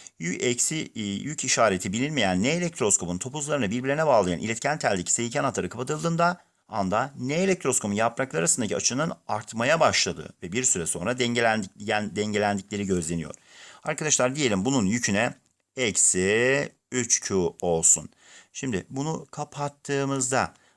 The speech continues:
ne yapıyor? Bunun haliyle başlangıçta bir yükü var. Çünkü, e, yapraklar açık. E, ne yapacak? Artacak. A-, artması için arkadaşlar aynı işarette ve miktarca az olması gerekiyor.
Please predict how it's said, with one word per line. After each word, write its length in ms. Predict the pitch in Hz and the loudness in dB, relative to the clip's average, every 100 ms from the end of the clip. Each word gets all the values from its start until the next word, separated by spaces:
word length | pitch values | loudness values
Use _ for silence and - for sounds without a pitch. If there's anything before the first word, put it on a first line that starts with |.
| _ | _
ne 60 | 156 | -4
yapıyor? 360 | 151 123 113 113 | -4 -2 -4 -2
Bunun 280 | 135 156 - _ | -4 -4 -10 _
haliyle 480 | - 123 127 120 101 | -4 -2 0 0 2
başlangıçta 640 | 113 - 117 113 - 107 | 2 2 2 2 0 -2
bir 60 | 101 | -4
yükü 420 | 104 107 - 151 | -6 -2 2 4
var. 380 | 101 87 107 - | 4 2 0 -6
Çünkü, 320 | - 82 - - - | -12 -12 -12 -14 -12
e, 60 | 85 | -10
yapraklar 640 | 85 92 - 87 - 90 | -4 -4 -2 -6 -4 -4
açık. 440 | 95 - 101 123 _ - - - - | 0 0 0 -4 _ -20 -20 -20 -10
E, 60 | 123 - | -10 -10
ne 140 | 139 151 | -6 0
yapacak? 400 | 147 - - - | 0 0 -2 0
Artacak. 600 | 123 131 131 123 98 82 _ _ - | 0 0 0 -2 0 -2 _ _ -10
A-, 280 | 123 - 127 | -6 -2 0
artması 360 | 127 139 147 | -2 -4 -4
için 180 | 151 - | -2 2
arkadaşlar 600 | 120 107 95 92 147 151 - 123 | 2 2 0 0 0 -2 -2 -2
aynı 440 | 131 139 139 120 | 0 2 2 0
işarette 880 | 87 - 107 95 87 87 - 135 127 | 2 2 4 4 4 0 -2 -2 0
ve 80 | 110 | 0
miktarca 640 | 123 - 104 90 92 - | -2 0 2 2 2 2
az 200 | 123 113 | 2 4
olması 420 | 92 80 80 - | 2 2 0 0
gerekiyor. 720 | 85 80 80 - 120 160 | -2 -8 -10 -4 0 0